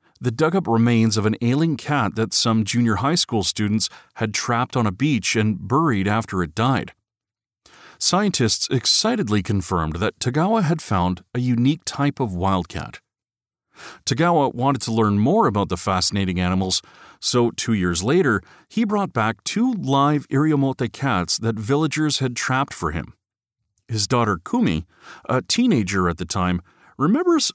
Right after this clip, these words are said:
her annoyance when her father converted her bedroom into a temporary cat pen. "The smell was so bad, like a zoo," she says. Unlike house cats, she says,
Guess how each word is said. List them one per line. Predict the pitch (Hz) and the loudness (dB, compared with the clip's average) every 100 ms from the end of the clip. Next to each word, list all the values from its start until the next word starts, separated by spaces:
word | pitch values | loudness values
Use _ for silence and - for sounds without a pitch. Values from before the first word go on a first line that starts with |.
| - | -4
her | - 254 | -2 2
annoyance | 156 139 147 87 73 - - | 2 4 4 2 -2 -4 0
when | 135 | 0
her | |
father | 135 - 139 156 | 0 0 2 0
converted | - 131 113 117 113 | 0 0 2 0 -2
her | 101 151 | -2 -2
bedroom | 143 190 190 117 92 90 _ _ | 0 0 2 2 0 0 _ _
into | - 160 196 | -2 0 0
a | 185 | 0
temporary | - 202 214 220 202 208 | -2 -2 -2 -2 -2 -2
cat | 180 - 117 - | -4 -4 -6 -4
pen. | 90 78 - _ _ _ _ _ - - | -8 -8 -12 _ _ _ _ _ -20 -8
"The | 180 | -2
smell | 175 262 277 | 0 0 0
was | 185 - | 0 0
so | - 185 | 2 2
bad, | 175 131 151 170 104 85 - | 2 0 2 2 2 -2 -8
like | - 175 185 | -2 0 2
a | 170 | 0
zoo," | 135 208 214 92 - | 2 2 2 -2 -4
she | - 85 | -6 -4
says. | - 90 131 170 - _ _ _ _ _ _ _ - | -4 -2 0 0 -4 _ _ _ _ _ _ _ -4
Unlike | 117 98 95 - | 0 2 0 0
house | 151 220 | 0 0
cats, | - 98 85 - | 0 -2 -2 -2
she | - 98 | -4 -4
says, | 90 92 101 117 | -2 -2 -2 -4